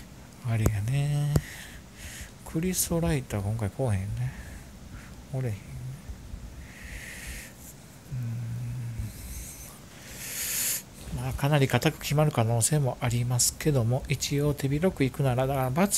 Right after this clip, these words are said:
は今回切ってもいいかもしれないなっていうので、×を切るとすると、一、二、三、四、五、六頭やね。一番、二番、四番、九番、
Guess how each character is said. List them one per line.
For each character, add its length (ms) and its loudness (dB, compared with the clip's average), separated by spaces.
は 200 12
今 240 4
回 320 6
切 100 -8
っ 20 -12
て 160 2
も 120 6
い 40 6
い 60 2
か 100 0
も 80 4
し 140 4
れ 60 4
な 120 2
い 100 2
な 200 2
っ 20 -2
て 220 -8
い 40 0
う 40 0
の 100 0
で、× 160 4
を 60 -2
切 240 0
る 100 2
と 160 -6
す 260 0
る 140 0
と、 180 0
一、 380 0
二、 480 4
三、 500 4
四、 680 0
五、 280 0
六 200 6
頭 200 2
や 80 -2
ね。 200 4
一 180 0
番、 160 2
二 100 2
番、 220 4
四 240 4
番、 300 0
九 500 0
番、 420 2